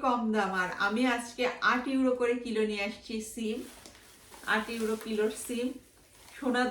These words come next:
দামে সবজি কিনে এনেছি। আর একটু কাঁচা মরিচ এনেছি, আমার ডিপ ফ্রিজে সবসময় আমি কাঁচা মরিচ স্টকে রাখি, এখানে অল্প একটু কাঁচা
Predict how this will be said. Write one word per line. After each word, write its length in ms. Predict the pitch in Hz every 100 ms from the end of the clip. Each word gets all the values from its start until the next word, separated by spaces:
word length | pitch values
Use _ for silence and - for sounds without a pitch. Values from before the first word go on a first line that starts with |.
| -
দামে 280 | 254 240 247 - - - - - - - - - - - - -
সবজি 320 | 254 208 196 247
কিনে 200 | 226 220 214
এনেছি। 420 | 214 214 - 262 370 - 262 - 190 196
আর 140 | 190 - -
একটু 160 | - 262 240
কাঁচা 280 | 262 320 294
মরিচ 260 | 285 262 262 240
এনেছি, 360 | 220 226 - 262 - - - -
আমার 160 | 208 240 -
ডিপ 160 | 262 262
ফ্রিজে 300 | 285 302 277 311
সবসময় 300 | 269 277 277
আমি 100 | 269 262
কাঁচা 220 | 254 247 247
মরিচ 260 | 247 262 - - 214
স্টকে 400 | - - - - 269
রাখি, 280 | 214 214 262 285
এখানে 200 | 262 262 247
অল্প 140 | 220 254 247
একটু 120 | 262 233
কাঁচা 240 | 220 240